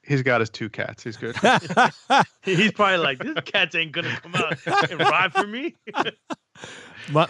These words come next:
Speaker 2: so my
Speaker 1: Squad.
Speaker 2: thirteen, <laughs>
Speaker 3: Gang, gang. <laughs>
Speaker 2: my
Speaker 3: Meow,
Speaker 2: thir-,
Speaker 3: meow.
Speaker 2: my thirteen-year-old went to the same school that my, my six-year-old goes to now, but he's, he's in firs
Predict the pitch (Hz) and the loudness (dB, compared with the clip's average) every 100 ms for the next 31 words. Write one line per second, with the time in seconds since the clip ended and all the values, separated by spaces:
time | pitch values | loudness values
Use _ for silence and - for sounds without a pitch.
0 | 143 160 151 139 170 123 135 - - _ | 0 0 2 2 4 4 4 0 -8 _
1 | _ _ 156 - - - 160 277 - 151 | _ _ -4 -4 -6 -14 -6 -6 -2 0
2 | 302 480 - - - - 165 - - 147 | 0 0 -4 -4 -6 -6 -6 -8 -6 -4
3 | 135 135 131 139 127 - 185 - 131 - | -4 -6 -6 -8 -16 -8 -6 -6 -14 -12
4 | 214 202 190 - - - 196 202 - _ | -8 -8 -8 -14 -14 -8 -6 -6 -10 _
5 | - 156 160 403 185 403 403 392 392 403 | 0 2 2 4 2 2 -2 -2 -2 -2
6 | - 151 160 175 190 180 208 175 160 151 | -6 0 2 4 2 2 0 2 4 4
7 | 147 143 127 143 143 143 127 147 131 127 | 4 4 2 0 0 -2 -4 -4 -4 -6
8 | - 143 131 123 123 120 113 113 110 107 | -4 -2 0 0 -2 -6 -10 -8 -8 -8
9 | 104 _ _ 107 - 196 185 135 110 104 | -10 _ _ -16 -6 -6 -4 -2 -2 -4
10 | 101 - 101 92 104 156 147 147 135 147 | -6 -8 -12 -10 -4 -2 -4 -4 -2 -2
11 | 123 - 117 107 104 - | -2 -4 -4 -4 -8 -12